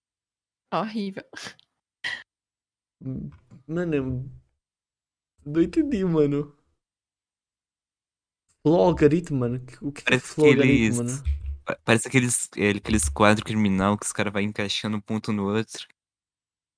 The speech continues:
Speaker 2: Ah, o
Speaker 3: Bagunça.
Speaker 2: o fluxograma. Não. Não, é, parece
Speaker 1: Lembrou
Speaker 2: fluxograma,
Speaker 1: uma que eu já
Speaker 2: mas
Speaker 1: tive que usar, que é Simulink, que é do MATLAB, que também é com bloquinho, assim. Mas eu acho um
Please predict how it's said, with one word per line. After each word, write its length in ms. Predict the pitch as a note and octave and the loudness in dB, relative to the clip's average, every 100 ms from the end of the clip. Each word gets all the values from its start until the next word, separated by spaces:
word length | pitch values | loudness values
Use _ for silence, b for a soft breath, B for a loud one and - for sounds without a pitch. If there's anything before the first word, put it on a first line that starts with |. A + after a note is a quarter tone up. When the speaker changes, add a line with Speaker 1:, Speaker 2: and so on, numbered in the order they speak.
| - | -2
Speaker 2:
Ah, 180 | C#3 C3+ | 2 4
o 360 | B2 A#2 A2 | 4 2 2
Speaker 3:
Bagunça. 640 | G#2+ A2 G#2+ B2+ A#2+ B2 A#2+ _ _ _ _ _ _ _ _ _ _ _ | 2 2 0 -4 -2 -2 -4 _ _ _ _ _ _ _ _ _ _ _
Speaker 2:
o 60 | B2 | -6
fluxograma. 840 | - D3+ - C#3+ C#3 C3+ B2+ B2 | 0 0 2 2 4 2 0 -4
Não. 420 | D3 C#3+ C3 B2 B2+ b b _ _ _ _ _ - | -2 -2 0 -4 -8 b b _ _ _ _ _ 0
Não, 420 | D#3+ E3+ D#3 - - | 2 4 0 -2 -2
é, 180 | A3 E3+ | 2 4
parece 280 | F3+ G3+ - | 4 4 6
Speaker 1:
Lembrou 220 | C4 C4 B3 A3 | 6 6 8 10
Speaker 2:
fluxograma, 240 | F#3 G3+ | 10 10
Speaker 1:
uma 60 | G#3+ | 10
que 60 | A3 | 10
eu 60 | |
já 60 | G#3+ | 10
Speaker 2:
mas 120 | B3+ | 8
Speaker 1:
tive 260 | - A#3 B3+ | 2 0 -2
que 200 | - C#4+ | -4 -8
usar, 680 | C#4 B3+ G3+ F3 F#3 B3 F#4 | -8 -2 4 6 6 4 0
que 100 | - | 0
é 80 | A3 | 2
Simulink, 1120 | A3+ A#3+ A3 A#3+ C4 G#3+ E3 D#3+ - D#3+ E3 - - | 2 -2 -2 0 0 -2 -4 -6 -8 -10 -10 -14 -14
que 140 | - | -10
é 40 | E3+ | -8
do 200 | F3 F3 | -6 -2
MATLAB, 640 | E3+ E3+ G3 F3+ D3 D#3 | -2 -2 -4 2 2 2
que 80 | D#3 | -2
também 220 | F3+ E3+ | 2 4
é 20 | |
com 180 | E3+ F#3 | 4 0
bloquinho, 600 | F3 F3+ F#3+ - E3+ D#3+ | 0 2 2 -2 -6 -4
assim. 420 | D#3+ E3 - E3+ E3+ B B _ | -4 -6 -8 -6 -6 B B _
Mas 280 | - - F3 | -10 2 6
eu 60 | F3+ | 8
acho 120 | |
um 20 | C3+ | 6